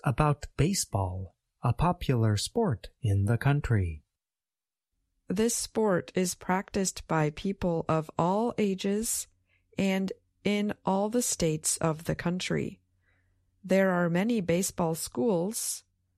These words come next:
Speaker 2: some of them sponsored by American baseball organizations.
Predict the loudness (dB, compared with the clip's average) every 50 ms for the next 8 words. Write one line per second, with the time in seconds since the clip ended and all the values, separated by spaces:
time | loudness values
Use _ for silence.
0 | _ _ -10 -2 0 2 2 4 2 2 0 0 0 0 0 0 0 -4 -4 -4
1 | -2 0 0 0 0 0 -2 -2 -2 -2 -2 0 0 2 2 0 0 0 0 0
2 | 2 0 0 0 -2 -2 -2 -2 -2 -2 0 0 0 0 0 -2 -4 -4 -2 0
3 | 0 0 -2 -2 -2 -2 -2 -2 -2 -2 -2 -2 -2 -2 -2 -2 -4 -4 -4 -4
4 | -4 -4 -6 -8 -8 -8 -8 -8 -10